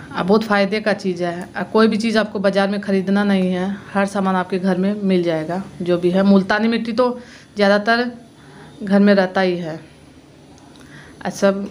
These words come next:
ज़्यादा, मेरे अंदाज सबको लगाता है मुल्तानी मिट्टी। उसी में दो सामान और मिला के लगाना है। हफ्ता में आप इसको दो बार लगा सकते हैं, रोज़ नहीं लगाना है, दो या तीन बार लगा सकते हैं।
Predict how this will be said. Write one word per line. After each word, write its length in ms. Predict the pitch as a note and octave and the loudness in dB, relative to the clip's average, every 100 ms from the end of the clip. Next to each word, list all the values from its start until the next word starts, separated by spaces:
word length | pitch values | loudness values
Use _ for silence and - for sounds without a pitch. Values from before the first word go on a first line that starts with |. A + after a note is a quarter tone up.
| - | -6
ज़्यादा, 320 | F#3 F#3 F3+ | 0 0 2
मेरे 200 | F#3+ G3+ | 2 4
अंदाज 260 | G3+ F#3+ F#3 | 2 2 -2
सबको 280 | G3 F#3+ | -4 -2
लगाता 400 | F#3 E3+ E3 D#3+ | -2 -2 -4 -4
है 60 | E3 | -6
मुल्तानी 360 | D#3+ D#3+ D#3+ D#3+ | -6 -6 -8 -8
मिट्टी। 300 | D3+ E3 D#3+ - - | -10 -12 -14 -16 -10
उसी 220 | F#3 G#3+ | -6 0
में 160 | G#3+ G3 | 2 2
दो 140 | G#3 | 2
सामान 320 | G#3 G3+ G3 | 2 2 4
और 100 | F#3+ F#3 | 2 2
मिला 240 | F#3 F3+ | 2 0
के 120 | F#3+ | -2
लगाना 380 | F3+ E3+ E3+ F3 | -6 -6 -8 -8
है। 120 | F#3 - - - - - - - - - - - - - - - - - - - - - - - - - - - - | -8 -12 -18 -20 -20 -20 -20 -20 -20 -20 -20 -20 -20 -20 -20 -20 -20 -20 -20 -20 -20 -20 -20 -20 -20 -20 -20 -18 -6
हफ्ता 280 | F#3+ F#3+ G3+ | -4 -2 -2
में 120 | G3 | 0
आप 140 | F#3+ F#3+ | -2 -6
इसको 220 | F#3+ G#3 | -6 -4
दो 180 | F#3+ F#3+ | 0 0
बार 160 | F#3+ F#3 | 2 0
लगा 260 | F3 F3 | 0 -2
सकते 300 | F3 - - E3 | -4 -8 -8 -8
हैं, 240 | F3 G3+ G3+ - - - - - - - - - - - | -6 -8 -10 -20 -20 -20 -20 -20 -20 -20 -20 -20 -14 0
रोज़ 300 | F#3+ G3+ A3+ | 4 6 6
नहीं 140 | A3 A3 | 4 4
लगाना 400 | G3+ F#3 F#3 G3 | 2 0 0 0
है, 80 | F#3+ | 0
दो 200 | F#3 F#3 | 0 2
या 100 | F#3 | 2
तीन 200 | F3+ F3 | 0 -2
बार 100 | F3 | 0
लगा 240 | E3+ E3 | -2 -4
सकते 300 | E3 E3 - | -6 -8 -8
हैं। 180 | F3 F#3 | -8 -8